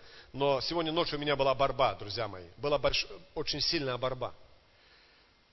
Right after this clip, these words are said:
Примерно полтретьего ночи я ночевал здесь, в Светлогорске. Я думал, я встал и молился, и думал поменять проповедь. Я хотел поменять её. У меня есть хорошая проповедь, ещё одна. Она называется «Не проходите мимо».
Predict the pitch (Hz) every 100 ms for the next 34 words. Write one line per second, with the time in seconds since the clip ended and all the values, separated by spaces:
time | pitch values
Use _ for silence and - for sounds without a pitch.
0 | _ _ 147 185 196 180 175 160 165 147
1 | 147 156 175 - 131 135 156 139 127 123
2 | 160 - 120 120 147 143 131 127 135 127
3 | 120 - - 131 147 135 120 104 131 127
4 | - 165 143 139 156 151 131 123 139 131
5 | 110 - - - - - - - - -
6 | 143 170 170 - 180 160 117 101 - -
7 | - - 131 139 165 180 175 160 - 151
8 | 156 175 175 156 143 180 208 - 185 196
9 | 175 160 185 139 135 123 - 175 131 107
10 | - - - - 127 160 165 165 175 165
11 | 160 160 170 156 165 175 156 147 170 110